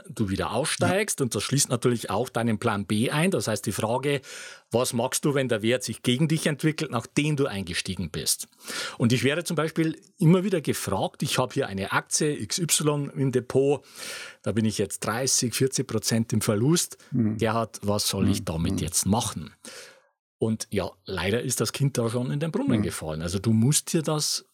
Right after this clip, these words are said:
Speaker 1: vorher überlegen, bevor du etwas
Speaker 2: Ja.
Speaker 1: kaufst. Ja.
Speaker 2: Genau. Und das setzen wir hier für die Folge heute voraus. Und trotzdem,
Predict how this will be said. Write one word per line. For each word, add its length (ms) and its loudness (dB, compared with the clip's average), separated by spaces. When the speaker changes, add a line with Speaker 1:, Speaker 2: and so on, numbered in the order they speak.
Speaker 1:
vorher 640 0
überlegen, 640 0
bevor 500 4
du 140 -2
etwas 340 0
Speaker 2:
Ja. 60 -2
Speaker 1:
kaufst. 520 -10
Ja. 140 0
Speaker 2:
Genau. 220 -2
Und 160 4
das 160 4
setzen 320 0
wir 320 0
hier 320 0
für 140 -6
die 100 -4
Folge 420 -2
heute 240 -2
voraus. 480 0
Und 180 2
trotzdem, 560 0